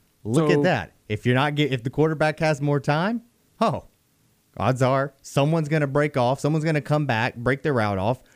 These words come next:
Speaker 1: go find a soft s-, spot in the zone if they're in zone coverage, and, or even if the running backs just a leak out of, uh, the backfield and just a little outlet pass. You know, you got your, your little safety net down there,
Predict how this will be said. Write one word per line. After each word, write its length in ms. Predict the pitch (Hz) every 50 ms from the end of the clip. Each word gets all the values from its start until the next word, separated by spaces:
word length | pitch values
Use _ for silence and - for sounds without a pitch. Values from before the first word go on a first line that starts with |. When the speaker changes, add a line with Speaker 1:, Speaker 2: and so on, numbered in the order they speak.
| _ -
Speaker 1:
go 140 | 127 139
find 220 | 143 - 165 147 127
a 20 | 120
soft 300 | - 139 131 147 135 135
s-, 80 | 123 - -
spot 280 | - - 131 127 120
in 60 | 117 113
the 80 | 107
zone 320 | 101 107 107 104 110 117 110
if 80 | 104
they're 140 | - 117 117
in 100 | 120 120
zone 200 | 113 110 101 95
coverage, 460 | - 135 143 123 107 107 113 117 - _ _ _ _ _ _ _ _ _ _ _ _ -
and, 300 | 135 139 143 135 120 107 - _ _ _ _ _
or 320 | - 131 165 190 165 101 - 80
even 280 | 110 135 180 185 180 180
if 80 | 185 165
the 100 | 180 160
running 280 | 147 160 220 247 196 131
backs 280 | 120 110 113 110 -
just 220 | 127 131 117 - 107
a 100 | 107 107
leak 260 | 101 117 135 143 -
out 180 | 147 139 151 156
of, 160 | 151 139 139
uh, 120 | 147 139 113 87
the 100 | 120 127
backfield 440 | 123 135 156 165 - - 131 131 135
and 80 | 127
just 160 | 117 131 127 -
a 60 | 127
little 420 | 123 139 139 135 127 117 107 - _ _ _ _ _ _ _ _ -
outlet 360 | - 135 147 143 147 147 117
pass. 380 | - 127 123 123 135 156 151 -
You 60 | 120
know, 60 | 120
you 120 | 120 117 120
got 220 | 127 127 123 -
your, 200 | 131 127 120 113 - -
your 260 | 113 117 110 104 98
little 200 | 104 113 123 123 113
safety 360 | - - 147 139 - - 135
net 240 | 135 131 120 123 127
down 240 | 127 120 117 113
there, 300 | 110 107 110 120 143 151